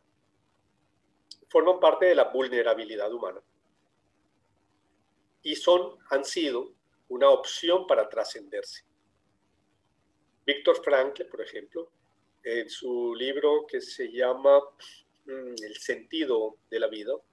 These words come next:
este, él, que salió de un campo de concentración, plantea entonces la necesidad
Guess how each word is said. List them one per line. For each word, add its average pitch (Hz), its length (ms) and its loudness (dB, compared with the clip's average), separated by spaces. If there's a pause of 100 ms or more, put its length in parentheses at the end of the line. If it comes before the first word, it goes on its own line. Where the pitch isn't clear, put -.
(3250)
este, 135 960 6 (760)
él, 165 340 4
que 120 100 -6
salió 120 280 -2
de 135 80 2
un 143 60 -6
campo 151 280 4
de 151 100 6
concentración, 160 760 -2
plantea 156 480 2
entonces 131 420 -4
la 131 120 2
necesidad 113 720 -6